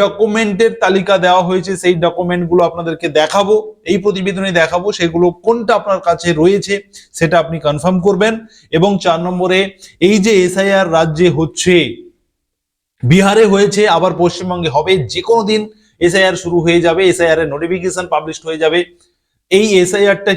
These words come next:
কি শুধুমাত্র ভোটার কার্ড ভেরিফিকেশন নাকি এনআরসির কোনো চক্রান্ত রয়েছে, এই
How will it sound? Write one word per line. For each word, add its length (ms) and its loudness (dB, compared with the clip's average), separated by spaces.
কি 100 2
শুধুমাত্র 640 2
ভোটার 320 2
কার্ড 200 2
ভেরিফিকেশন 600 0
নাকি 260 0
এনআরসির 640 2
কোনো 160 0
চক্রান্ত 420 0
রয়েছে, 340 2
এই 160 4